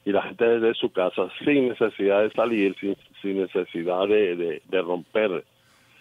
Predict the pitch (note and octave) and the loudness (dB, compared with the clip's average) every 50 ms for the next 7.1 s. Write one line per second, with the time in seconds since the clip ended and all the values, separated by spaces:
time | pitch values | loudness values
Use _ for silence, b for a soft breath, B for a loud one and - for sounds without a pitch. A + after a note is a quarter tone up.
0 | b b b b b - - E2+ F2 F2 E2+ E2+ D#2+ F2 F2 E2 E2 D#2+ D#2+ E2 | b b b b b -8 -4 -2 0 0 0 0 0 0 0 0 0 -2 -2 -4
1 | E2+ E2 E2+ F2 F2+ F2 E2+ E2+ - - F#2 F#2+ G#2+ G2+ - G#2 - - G2 E2+ | -4 -4 -2 -2 0 0 0 0 0 0 0 0 0 -2 -2 -2 -2 -2 -2 -2
2 | E2 D#2+ F2+ G2+ A2+ A#2 G#2+ - F2+ E2+ F2 F#2 F#2+ G2 A2 A2+ A#2 A2+ G2+ F#2 | -2 0 0 2 2 0 0 -4 -4 -2 0 0 0 0 0 0 0 0 0 0
3 | F2+ - - - - _ _ - F#2 F#2+ G#2 G#2+ A2 A2 - - - - _ B2 | -2 -6 -12 -18 -20 _ _ -2 0 2 2 2 0 -2 -6 -12 -18 -10 _ -4
4 | B2+ A2 F#2+ F#2 - G2 G#2 A2+ A#2 A#2 G#2+ - - E2+ E2 - _ - A#2 A2+ | -4 -4 -4 -4 0 0 0 0 0 -2 -6 -6 -8 -10 -10 -10 _ -4 -4 -2
5 | F#2+ E2 D#2+ F2+ F2+ - - - G#2 G2 - F2+ F#2 F#2 - G#2+ - G#2+ F#2 - | -4 -4 -6 -6 -6 -6 -6 -4 -4 -4 -4 -4 -6 -6 -6 -6 -6 -8 -8 -6
6 | E2 E2 D#2+ D#2+ D#2+ E2 E2 E2 E2+ - G2+ G2+ G2 F2+ F#2 F2+ F2 - - F#2+ | -6 -6 -6 -6 -6 -6 -6 -8 -6 -4 -4 -4 -4 -4 -6 -6 -6 -6 -6 -6
7 | G2+ | -8